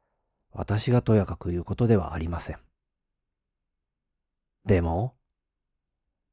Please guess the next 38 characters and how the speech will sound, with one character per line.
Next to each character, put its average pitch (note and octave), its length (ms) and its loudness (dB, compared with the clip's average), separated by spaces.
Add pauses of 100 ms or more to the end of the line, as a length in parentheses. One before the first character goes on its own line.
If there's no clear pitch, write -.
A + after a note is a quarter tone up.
(100)
私 F#2+ 400 -2
は G#2 80 6
そ G#2 180 0
ん G#2+ 80 0
な G#2 120 2
コ A2+ 260 2
ー B2 40 6
ヒ B2+ 180 0
ー A#2+ 60 2
の F#2 180 0
上 G#2 160 4
澄 A2 120 0
み B2 120 2
だ A#2 120 4
け B2+ 120 -2
を G#2+ 80 0
す - 160 -10
す A#2 120 -8
っ - 40 -4
て - 180 -2
生 A2+ 60 0
き A#2 160 0
る A#2 80 2
よ A#2 120 6
う G2 40 0
な F2 100 -2
人 F2+ 240 -6
生 F#2 160 -4
は E2 140 -8
送 E2 220 -2
り F2+ 80 -2
た G#2+ 140 0
く F#2 140 -2
あ F2 60 -2
り F2 100 -2
ま F#2+ 100 -4
せ F#2+ 140 -2
ん。 E2 100 -6